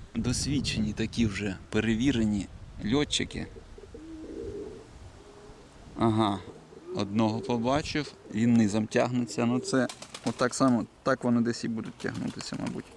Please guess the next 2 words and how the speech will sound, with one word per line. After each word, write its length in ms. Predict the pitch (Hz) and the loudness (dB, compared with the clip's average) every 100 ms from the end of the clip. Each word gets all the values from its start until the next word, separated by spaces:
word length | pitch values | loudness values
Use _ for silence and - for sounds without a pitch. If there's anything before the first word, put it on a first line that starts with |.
| - - - - - - - - - - - - - - - - - - - - - - - - - - 92 113 | -20 -20 -20 -20 -20 -20 -20 -20 -18 -18 -18 -18 -20 -20 -20 -20 -20 -18 -16 -14 -14 -12 -12 -10 -8 -6 -2 -2
Отут 320 | - - 180 | -2 -6 -4
десь. 300 | 101 - | -4 -4